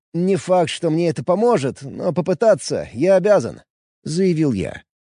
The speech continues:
Самое ценное в этих программах — искажение времени и получение многих часов практики с заклинаниями определенного типа.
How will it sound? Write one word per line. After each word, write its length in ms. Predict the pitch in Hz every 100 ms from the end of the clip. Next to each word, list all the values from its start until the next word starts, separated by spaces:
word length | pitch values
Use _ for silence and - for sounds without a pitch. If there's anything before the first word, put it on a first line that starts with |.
| _ _ _ -
Самое 500 | - 101 117 123 117
ценное 500 | - 214 185 107 98
в 60 |
этих 260 | 113 107 -
программах — 680 | 117 101 117 110 110 - -
искажение 640 | - - 160 160 185 180
времени 540 | 170 208 160 78 57 -
и 60 | -
получение 640 | 170 180 175 - 196 190
многих 400 | 180 185 147 131
часов 420 | - 143 151 143
практики 480 | - 208 160 110 120
с 60 | 117
заклинаниями 800 | 110 143 131 156 185 175 175 170
определенного 720 | - 165 151 151 139 120 101
типа. 420 | - - - 50